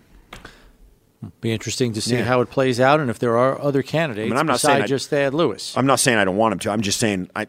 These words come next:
Speaker 2: I don't have,
Speaker 1: Yeah.
Speaker 2: we don't have a, we don't get a
Speaker 1: Well, no,
Speaker 2: vote.
Speaker 1: it's gonna be
Speaker 2: So,
Speaker 1: interesting to see how it
Speaker 2: yeah.
Speaker 1: plays out. Will there be other
Speaker 2: 'Cause
Speaker 1: candidates? If
Speaker 2: l-
Speaker 1: so, how many? And how quickly do
Speaker 2: Do
Speaker 1: they reach a decision?
Speaker 2: Who, who, who has not been, like, the guys we've excluded, these old head coaches, you know, these guys that don't wanna be, who doesn't want this job?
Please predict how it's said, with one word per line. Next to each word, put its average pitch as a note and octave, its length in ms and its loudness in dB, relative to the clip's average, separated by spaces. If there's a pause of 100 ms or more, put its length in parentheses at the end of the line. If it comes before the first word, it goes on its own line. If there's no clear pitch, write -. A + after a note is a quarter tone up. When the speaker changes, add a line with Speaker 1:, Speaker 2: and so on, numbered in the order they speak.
Speaker 2:
I A2+ 100 0
don't G2 100 -4
have, C#3 200 2
Speaker 1:
Yeah. B2+ 40 -16
Speaker 2:
we C#3 120 2
don't A#2 100 -4
have A2 160 -2
a, G2+ 40 -12 (200)
we E3+ 80 6
don't D3 140 0
get C3 80 0
a - 20 0
Speaker 1:
Well, A3 100 4
no, - 120 6
Speaker 2:
vote. - 140 -16 (180)
Speaker 1:
it's F#3 160 -6
gonna G#3 160 4
be G3 60 2
Speaker 2:
So, B2+ 80 4
Speaker 1:
interesting F3+ 340 -4
to F#3 100 -6
see D#3 140 -4
how D#3 160 2
it D#3+ 80 2
Speaker 2:
yeah. C#3+ 80 6
Speaker 1:
plays F3+ 200 6
out. E3 200 4
Will C3+ 160 6
there D#3 160 4
be D#3+ 120 4
other D#3+ 140 4
Speaker 2:
'Cause G3+ 100 4
Speaker 1:
candidates? F3+ 480 0
If C#3 80 -2
Speaker 2:
l- - 40 -2
Speaker 1:
so, D#3 260 4
how D3+ 220 2
many? F#3+ 340 0 (420)
And B2 120 -2
how D3+ 120 4
quickly E3 340 4
do D3+ 80 0
Speaker 2:
Do F3 60 2
Speaker 1:
they F3 120 6
reach F3+ 200 2
a G3 40 2
decision? G#3+ 360 4
Speaker 2:
Who, B3 220 6 (340)
who, A3 200 4
who E3+ 180 4
has C3 140 2
not D#3 240 2
been, C#3+ 300 -2
like, C#3+ 140 0
the C3+ 80 -8
guys E3+ 240 2
we've C#3 180 2
excluded, A#2 540 0
these A#2 160 0
old C3 200 6
head A2 240 -2
coaches, A2+ 440 0
you A2 80 -2
know, G#2 140 2
these G#2 160 -2
guys G#2+ 260 2
that F#2+ 160 -4
don't A#2 160 4
wanna G#2 140 0
be, G2+ 140 0 (800)
who C4 160 4
doesn't C4+ 240 4
want G3+ 220 -2
this D#3 180 -6
job? D#2 280 -4